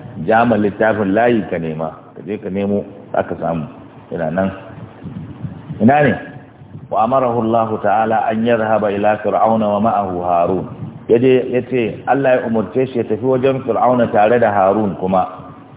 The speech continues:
Kaga nan ma an wuce inda dai ya nemi cewa a hada shi. وكان ذلك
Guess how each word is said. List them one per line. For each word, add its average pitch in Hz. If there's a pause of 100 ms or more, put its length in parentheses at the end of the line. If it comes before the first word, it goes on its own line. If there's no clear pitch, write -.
Kaga 104
nan 110
ma 113
an 113
wuce 113
inda 104
dai 113
ya -
nemi 104
cewa 113
a 90 (120)
hada 95
shi. - (960)
وكان 110
ذلك 117